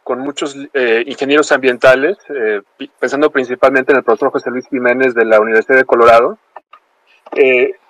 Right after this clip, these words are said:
que hemos tratado de, de divulgar ideas que a nosotros no nos parecen controversiales, que es simple física. Pero desafortunadamente hay como, hay una serie de dogmas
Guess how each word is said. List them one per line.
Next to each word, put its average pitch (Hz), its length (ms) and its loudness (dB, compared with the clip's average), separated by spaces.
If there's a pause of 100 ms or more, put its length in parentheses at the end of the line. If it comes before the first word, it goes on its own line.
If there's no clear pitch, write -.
que 156 80 -8
hemos 196 160 0
tratado 185 400 2
de, 147 300 0 (100)
de 135 140 0
divulgar 143 680 0 (220)
ideas 156 800 0 (160)
que 135 320 -2 (120)
a 139 60 -2
nosotros 170 300 -6
no 190 60 -2
nos 196 140 0
parecen 170 280 -2
controversiales, 147 920 0
que 151 80 -4
es 143 60 -4 (240)
simple 185 360 -4
física. 202 560 -10 (1120)
Pero 160 180 2
desafortunadamente 220 1160 0 (400)
hay 208 420 2 (320)
como, 160 380 -6
hay 180 100 0
una 208 140 0
serie 214 220 2
de 175 120 2
dogmas 156 560 0